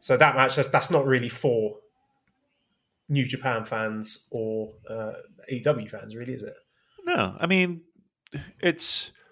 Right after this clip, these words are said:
Speaker 2: it's a match to give Mox something to do, and who knows what it leads to? You know, who knows what it leads to? But it's, yeah, I mean, right now the, they don't need it. They don't need anything like that. They're, they, they have shit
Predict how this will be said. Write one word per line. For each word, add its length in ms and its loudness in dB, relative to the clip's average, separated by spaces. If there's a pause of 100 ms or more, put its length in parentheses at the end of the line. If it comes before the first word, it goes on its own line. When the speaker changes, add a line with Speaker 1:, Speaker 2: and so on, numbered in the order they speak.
(1600)
Speaker 2:
it's 140 2
a 60 8
match 340 8
to 60 2
give 160 4
Mox 300 6
something 240 2
to 80 4
do, 140 4
and 160 8
who 100 10
knows 220 10
what 100 10
it 80 8
leads 380 6
to? 300 2 (200)
You 140 2
know, 300 2 (200)
who 120 2
knows 260 6
what 120 8
it 100 0
leads 320 2
to? 180 0
But 340 2 (240)
it's, 460 2 (760)
yeah, 300 2
I 180 2
mean, 200 -2
right 180 6
now 360 4 (120)
the, 240 0 (140)
they 180 6
don't 160 6
need 220 4
it. 160 2
They 100 6
don't 140 6
need 240 6
anything 300 4
like 240 -4
that. 180 -4
They're, 340 6
they, 320 2 (280)
they 120 6
have 380 6
shit 500 4